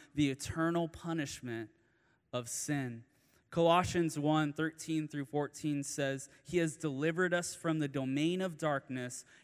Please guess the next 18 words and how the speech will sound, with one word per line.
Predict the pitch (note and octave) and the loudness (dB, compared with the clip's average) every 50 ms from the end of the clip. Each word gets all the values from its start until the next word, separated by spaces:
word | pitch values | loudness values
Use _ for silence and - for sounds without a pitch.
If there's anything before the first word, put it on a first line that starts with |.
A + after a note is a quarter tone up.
| - | -6
and | C#3+ D3 C#3+ C#3 | -4 -4 -4 -4
transferred | - - - F3+ F#3 G#3 A#3+ B3+ A#3+ - - - - D#3 D3 C3 | -6 -6 -2 0 0 2 2 0 -2 -4 -8 -4 -2 0 0 2
us | B2+ A#2+ A#2+ B2 C3 C#3 - - - - _ _ _ _ _ - - | 0 0 -2 -2 -4 -6 -10 -12 -12 -14 _ _ _ _ _ -12 -4
to | - F3+ | -2 0
the | D#3+ D3+ C#3 | 0 -2 -4
kingdom | - - - G#3+ A#3 B3 B3 A3+ G3+ D#3 D3 C3 B2+ B2 A#2+ B2 B2+ B2+ _ _ _ _ - | -4 -8 -6 -4 -2 -2 -2 -2 -2 -2 -2 -2 -2 -2 -4 -6 -8 -10 _ _ _ _ -4
of | - C#3 C3+ C3 | -4 -4 -4 -4
his | C#3 D3 D3 C#3+ B2 | -4 -6 -6 -6 -8
beloved | B2 C3 C3+ C3 C3 C3+ C#3 C#3 C#3+ C#3+ C3+ | -8 -8 -6 -4 -2 -2 -2 -2 -4 -6 -6
Son, | - - - - D3 C#3 B2 A#2 A2 A2+ A2+ A2+ - _ _ _ _ _ _ _ _ _ _ | -8 -8 -4 -4 -2 -2 -2 -2 -4 -6 -10 -16 -20 _ _ _ _ _ _ _ _ _ _
in | - C3+ C#3+ C#3+ | -6 -4 -4 -4
whom | C3 C#3+ D#3+ D#3+ E3+ E3+ E3 | -2 0 2 2 2 2 2
we | D#3+ D#3 D3+ | 0 -2 -2
have | C3+ - - C#3 C#3 C#3 C3+ C3 C3 C3 | -2 -2 -2 -2 0 -2 -2 -4 -4 -6
redemption, | C3+ B2+ A#2+ - C3+ C#3 C#3+ C#3+ - - - - A#2 A2 A2 A2 A2 - _ _ _ _ _ - | -6 -6 -4 -4 -4 -4 -4 -6 -8 -10 -10 -10 -10 -10 -12 -14 -18 -20 _ _ _ _ _ -8
the | C3 B2+ | -8 -8
forgiveness | - - C3+ C3 A#2+ C#3 C#3 C#3 B2+ C3 B2 B2 A#2+ A#2 A#2 - - - - - - _ _ _ - | -6 -6 -8 -6 -4 -4 -4 -4 -4 -6 -6 -6 -6 -6 -8 -8 -10 -12 -12 -12 -16 _ _ _ -6
of | C3 B2 B2 A#2+ A#2 A#2 A2+ A2+ - - - - | -4 -4 -2 -2 -4 -6 -8 -10 -14 -20 -20 -20